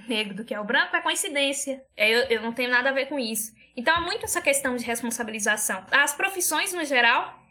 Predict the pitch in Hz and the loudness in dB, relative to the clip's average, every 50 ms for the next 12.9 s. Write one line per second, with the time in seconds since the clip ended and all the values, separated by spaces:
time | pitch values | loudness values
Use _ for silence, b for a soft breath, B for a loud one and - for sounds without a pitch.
0 | _ - 240 240 233 240 233 247 240 233 247 226 220 226 240 226 - 226 220 247 | _ 0 2 4 4 4 2 0 0 2 2 0 0 0 -6 -4 -4 -2 2 2
1 | 277 277 277 277 277 - - 294 294 277 285 277 247 226 226 233 - 233 190 180 | 2 2 2 -2 -2 -2 0 -2 -2 0 0 2 2 2 2 2 -2 -8 -8 -8
2 | 202 214 226 226 - 220 202 202 208 208 214 214 214 - - 233 247 254 - 269 | -8 -6 -6 -6 -6 -6 -6 -4 -4 -4 -4 -6 -10 -8 -6 -4 -4 -4 -2 0
3 | 240 220 226 240 254 254 - 277 262 262 269 285 269 277 277 269 269 - 311 311 | 2 4 4 4 4 2 -2 -4 -4 -4 -6 -6 -2 0 0 0 0 0 0 0
4 | 311 302 285 285 339 381 381 - _ _ - - 233 233 - 247 247 247 254 - | 0 0 -2 -4 -6 -8 -10 -14 _ _ -8 -8 -6 -6 -4 -4 -6 -6 -6 -8
5 | - 247 254 247 - - 226 226 247 240 233 220 220 220 202 220 240 285 339 - | -6 -6 -6 -6 -2 -2 0 0 0 0 0 2 2 0 0 0 0 0 0 0
6 | B B B B B B B B - 226 226 233 240 254 - - - 254 262 - | B B B B B B B B 2 2 2 2 0 0 0 2 4 2 4 4
7 | 294 254 220 214 226 240 262 285 302 320 - - 294 285 302 339 349 B B B | 2 2 2 2 0 0 0 -2 -4 -4 -4 -2 0 0 0 0 -2 B B B
8 | B B B 240 240 240 254 254 262 - 302 - 311 311 - - - 349 247 226 | B B B 0 2 2 2 0 0 0 -2 -2 -2 -4 -2 -2 0 0 0 0
9 | - B B B B B 240 247 254 254 277 277 269 240 269 285 359 403 - - | -2 B B B B B 2 2 2 4 2 0 0 0 0 -2 -2 -2 -4 -4
10 | 392 302 254 - 220 - - 240 220 220 - 302 285 - - - - 339 311 294 | -2 -4 -6 -6 -6 -4 0 0 2 2 4 4 4 4 2 -4 -6 -4 -4 -2
11 | 262 285 285 - 285 - 285 262 226 220 220 214 208 233 226 - - 226 226 - | 0 0 0 0 0 0 0 2 2 2 2 2 2 -2 -2 -2 -2 -4 -4 -2
12 | - 269 254 254 - - 226 226 226 240 240 - 247 233 240 226 233 B | 0 2 2 4 4 2 0 0 0 -2 -4 -2 0 0 0 0 -2 B